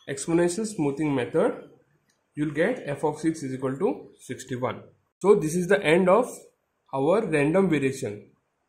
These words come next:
There are different methods we have used to find the random variation of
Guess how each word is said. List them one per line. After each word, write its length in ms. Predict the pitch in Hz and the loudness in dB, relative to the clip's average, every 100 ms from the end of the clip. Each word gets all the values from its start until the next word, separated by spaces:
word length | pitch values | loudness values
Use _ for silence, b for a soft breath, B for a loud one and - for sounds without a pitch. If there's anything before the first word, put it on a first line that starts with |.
| _ - | _ -6
There 160 | 139 139 | -2 0
are 80 | |
different 340 | 139 143 170 175 | -2 2 4 4
methods 480 | 143 139 175 185 165 | 4 2 0 0 0
we 100 | 160 | 0
have 140 | 160 | 2
used 300 | 151 196 202 | 2 0 0
to 60 | 185 | -4
find 360 | - 151 156 | -2 -2 2
the 300 | 160 233 247 | 2 0 -2
random 520 | 143 135 139 175 208 156 | -4 0 2 4 2 2
variation 500 | 139 139 139 170 156 | 0 0 0 -2 0
of 360 | 165 214 - | -2 -2 -8